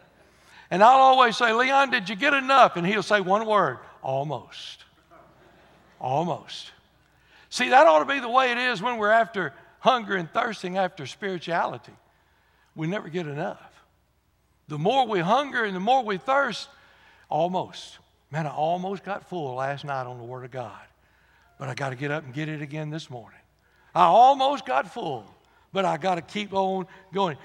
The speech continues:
You see, the Christian that's in tune with the Lord has an appetite for the things of God.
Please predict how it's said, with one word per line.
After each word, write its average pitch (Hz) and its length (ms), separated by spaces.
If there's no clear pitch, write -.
You 180 80
see, 247 180
the 196 120
Christian 294 500
that's 220 220
in 196 120
tune 277 380
with 214 140
the 190 100
Lord 226 420
has 220 260
an 196 100
appetite 220 640
for 220 120
the 202 120
things 220 380
of 240 140
God. 269 440